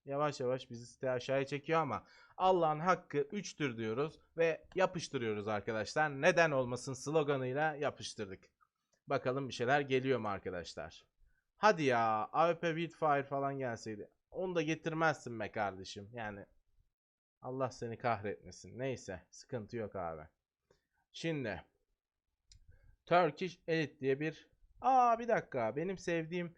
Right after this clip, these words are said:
İki tane kasa var aslında. Biri şu, biri bu. Bir önce bundan iki tane sallayalım abi. Bakalım bir ne çıkacak. Bu çünkü güzel itemler atıyordu, ben biliyorum. Daha önce almıştım.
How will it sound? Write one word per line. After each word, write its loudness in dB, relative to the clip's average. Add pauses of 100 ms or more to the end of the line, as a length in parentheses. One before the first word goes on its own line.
(300)
İki -12
tane 2
kasa 0
var 6
aslında. -2
Biri -4
şu, -4
biri -2
bu. -4
Bir -8
önce -2
bundan -2
iki -12
tane -2
sallayalım 2
abi. -4 (540)
Bakalım 2
bir -2
ne 0
çıkacak. -4 (340)
Bu -4
çünkü -2
güzel 2 (140)
itemler 0
atıyordu, 0
ben 0
biliyorum. -2 (260)
Daha 0
önce 2
almıştım. -2